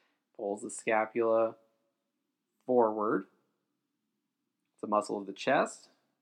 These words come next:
It is pec minor. So if pec minor is too tight, it can pull the scapula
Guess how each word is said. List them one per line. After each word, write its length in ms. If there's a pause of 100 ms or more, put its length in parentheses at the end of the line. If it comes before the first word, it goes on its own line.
(360)
It 120
is 160
pec 280 (100)
minor. 560 (880)
So 140
if 100
pec 240
minor 640
is 220
too 300
tight, 380 (420)
it 180
can 520
pull 140
the 80
scapula 760